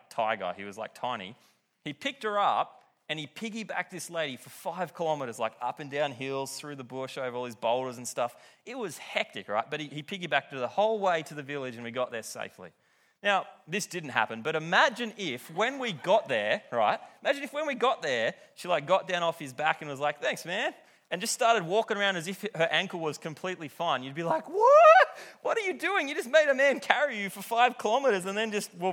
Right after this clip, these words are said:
fine anyway. Like, why did you do that? It would be crazy." Now, she did need help. She actually did need this dude to carry her, right?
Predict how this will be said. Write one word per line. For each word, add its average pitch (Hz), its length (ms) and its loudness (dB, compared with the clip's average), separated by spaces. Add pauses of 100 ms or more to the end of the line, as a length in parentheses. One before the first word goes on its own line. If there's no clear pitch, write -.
(140)
fine 220 280 2
anyway. 220 360 4
Like, 147 260 0
why 220 220 0
did 262 160 -8
you 208 100 -6
do 262 140 -8
that? 156 100 0
It 123 40 0
would 143 100 -4
be 175 60 -8
crazy." 160 520 -6 (480)
Now, 220 160 2 (760)
she 202 160 -8
did 190 280 -6
need 131 200 -4
help. - 180 2
She 127 80 -2
actually 123 200 -8
did 120 180 -10
need 104 180 -10
this 107 120 -12
dude 110 180 -10
to 101 60 -10
carry 120 300 0
her, 90 140 -8
right? 95 200 -8